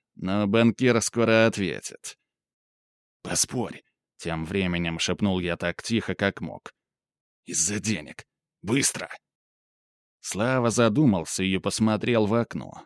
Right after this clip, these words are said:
и я едва решил, что не выгорело, как он просиял. «Волк!» —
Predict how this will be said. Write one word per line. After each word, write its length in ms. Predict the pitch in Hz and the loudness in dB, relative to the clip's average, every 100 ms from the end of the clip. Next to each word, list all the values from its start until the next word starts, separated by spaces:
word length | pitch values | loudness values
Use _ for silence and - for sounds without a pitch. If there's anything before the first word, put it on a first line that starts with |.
| _ | _
и 120 | 82 | -4
я 200 | 92 120 | 0 4
едва 420 | 123 113 113 120 | 4 4 4 4
решил, 460 | 113 110 - 139 107 | 6 4 4 4 4
что 200 | - 120 | 4 6
не 140 | 123 | 8
выгорело, 800 | 120 151 107 98 82 52 - - - | 8 6 4 2 0 -6 -12 -16 -12
как 200 | 85 127 | -4 4
он 220 | 123 113 | 6 6
просиял. 720 | 120 107 - 107 78 - - _ _ _ _ _ _ _ _ _ | 4 0 0 -2 -4 -10 -18 _ _ _ _ _ _ _ _ _
«Волк!» — 600 | - 95 131 143 110 - | -2 4 8 8 6 2